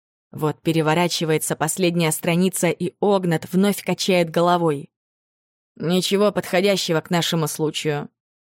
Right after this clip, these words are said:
«Лина Рен», повторяю я. Кивнув, Арендар сжимает своё запястье и исчезает в языках золотого пламени. Я обессиленно сажусь у изножья койки,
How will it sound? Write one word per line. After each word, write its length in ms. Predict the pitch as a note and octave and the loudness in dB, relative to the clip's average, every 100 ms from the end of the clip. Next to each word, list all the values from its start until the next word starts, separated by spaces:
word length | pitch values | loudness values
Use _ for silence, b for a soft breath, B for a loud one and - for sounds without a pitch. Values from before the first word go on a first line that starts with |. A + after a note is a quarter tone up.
| - | -2
«Лина 400 | A3 A3+ A3 G#3+ | 2 4 4 4
Рен», 440 | A3+ A3+ F3+ D#3+ - _ _ _ | 2 2 0 -2 -10 _ _ _
повторяю 500 | D3+ - E3 D#3+ D#3 | -6 -2 0 2 2
я. 260 | E3 D#3+ C#3+ _ _ _ _ _ _ _ _ | 2 0 -4 _ _ _ _ _ _ _ _
Кивнув, 400 | - G#3+ B3+ C#4 | 0 2 4 4
Арендар 360 | A#3+ A3+ G#3+ A#3 | 4 4 4 2
сжимает 500 | F#3 G3+ A3 A3+ G3 | 0 2 4 4 0
своё 260 | F#3+ F#3 | 0 2
запястье 720 | F3 F3 G#3+ A#3 G#3 - G3+ F#3 b b | 2 0 2 0 0 0 -2 -2 b b
и 220 | - B3 | 2 4
исчезает 600 | A3+ - G#3+ G#3 B3 F3+ E3 | 4 2 0 2 2 2 0
в 20 | |
языках 460 | E3 F3 F3 G3+ | 0 0 0 0
золотого 500 | F3 F3+ E3+ F#3+ F3+ | 2 2 2 0 0
пламени. 580 | F3+ G#3+ F#3 D#3 D3 C#3+ - _ _ - | 0 0 0 0 -4 -8 -14 _ _ -2
Я 200 | F3+ F3+ | 2 2
обессиленно 640 | D#3 D#3 - F#3 E3+ D#3+ | 0 -4 -2 0 2 0
сажусь 440 | - D#3 F3+ - | -2 0 0 0
у 120 | - F3 | 0 0
изножья 460 | D#3+ F#3 E3+ E3 | 2 0 0 -2
койки, 600 | - - G3 F3+ - D#3+ | -4 -2 0 0 -4 -4